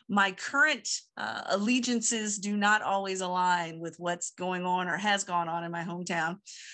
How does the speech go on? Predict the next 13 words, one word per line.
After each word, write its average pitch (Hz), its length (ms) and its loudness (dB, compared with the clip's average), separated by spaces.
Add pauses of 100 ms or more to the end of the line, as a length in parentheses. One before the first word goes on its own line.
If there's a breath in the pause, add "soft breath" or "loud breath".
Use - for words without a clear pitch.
So 175 500 4 (140)
as 190 260 4
you 196 120 -2
can 190 180 -2
imagine, 175 720 0
uh, 156 480 0 (200)
being 208 260 2
at 202 100 -2
the 196 60 -8
playground 196 520 2
with 175 160 -6
my 175 160 -4
sons 196 800 2